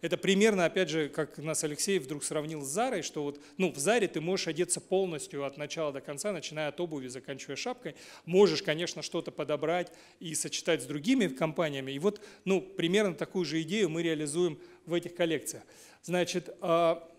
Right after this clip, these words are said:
дальше перед нами стояла задача, как сделать так, чтобы компания, которая привыкла к тому, что у нее есть определенный ритм работы, и люди, ну, там, редактор творческий человек, и он мне говорит, я ей говорю: «Дорогая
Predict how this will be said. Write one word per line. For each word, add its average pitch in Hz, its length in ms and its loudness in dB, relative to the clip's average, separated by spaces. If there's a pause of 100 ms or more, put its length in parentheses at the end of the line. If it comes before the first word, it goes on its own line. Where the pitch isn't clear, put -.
(400)
дальше 208 320 10
перед 190 160 6
нами 196 180 6
стояла 185 320 6
задача, 185 320 2
как 180 220 4
сделать 165 300 4
так, 233 180 4
чтобы 151 360 0 (200)
компания, 160 440 4
которая 156 380 2
привыкла 165 460 2
к - 80 -10
тому, 160 260 -2
что 143 180 -4
у 143 60 -2
нее 160 180 -2
есть 139 160 -2
определенный 143 420 -2
ритм 143 280 -4
работы, 151 480 2 (320)
и 160 360 4
люди, 156 460 2 (220)
ну, 180 400 2 (280)
там, 113 220 -10
редактор 156 520 2 (760)
творческий 160 600 0
человек, 180 480 0
и 139 40 -2
он 165 240 2
мне 143 240 -2
говорит, 143 500 -2 (600)
я 165 220 4
ей 151 100 4
говорю: 131 480 -2 (960)
«Дорогая 151 760 2